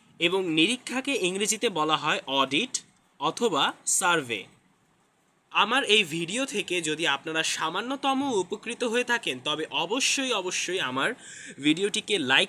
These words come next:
করবেন এবং আমার ভিডিওটি আপনার প্রিয়জনদের মাঝে শেয়ার করবেন এবং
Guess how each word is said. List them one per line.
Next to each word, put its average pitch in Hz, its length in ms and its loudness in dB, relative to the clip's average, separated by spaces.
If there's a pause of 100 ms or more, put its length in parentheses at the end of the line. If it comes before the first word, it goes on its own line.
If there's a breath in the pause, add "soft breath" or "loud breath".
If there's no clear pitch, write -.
(120)
করবেন 254 440 2 (280 loud breath)
এবং 190 480 4
আমার 180 300 2
ভিডিওটি 160 520 -2
আপনার 143 300 0
প্রিয়জনদের 180 640 -2
মাঝে 190 380 -2 (140)
শেয়ার 190 400 0
করবেন 120 420 -4 (420 loud breath)
এবং 175 540 2